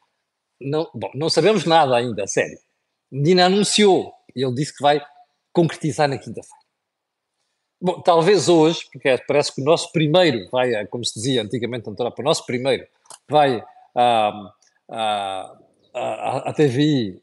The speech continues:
ao Jornal Nacional, dar uma entrevista hoje, pode ser que ele anuncie qualquer coisa, mas eu vou dizer já uma coisa, vou-lhe garantir aqui, ok?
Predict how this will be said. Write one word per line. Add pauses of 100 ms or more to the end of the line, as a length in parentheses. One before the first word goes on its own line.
ao
Jornal
Nacional,
dar
uma
entrevista
hoje, (360)
pode
ser
que
ele
anuncie
qualquer
coisa,
mas (120)
eu
vou
dizer
já
uma
coisa,
vou-lhe
garantir
aqui,
ok?